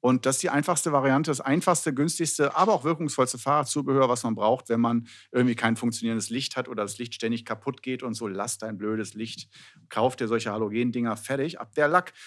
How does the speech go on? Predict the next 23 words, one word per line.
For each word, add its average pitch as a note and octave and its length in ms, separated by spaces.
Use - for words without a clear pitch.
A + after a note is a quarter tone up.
Zweites E3+ 420
Zubehör G3 280
hat E3 140
mein C#3+ 100
Vater A3+ 240
dran A2 220
gemacht, A2+ 420
äh, A#2+ 180
weil A2+ 120
ich A2+ 60
sein A2+ 160
Fahrrad C3+ 240
geerbt A2 280
hab. C#3 140
Das C#3+ 180
sind, D3 220
ist - 180
jeweils C3+ 260
eine A#2 160
Fahrradtasche A#2+ 640
vorne B2 280
am G#2 100
Lenker, D3 400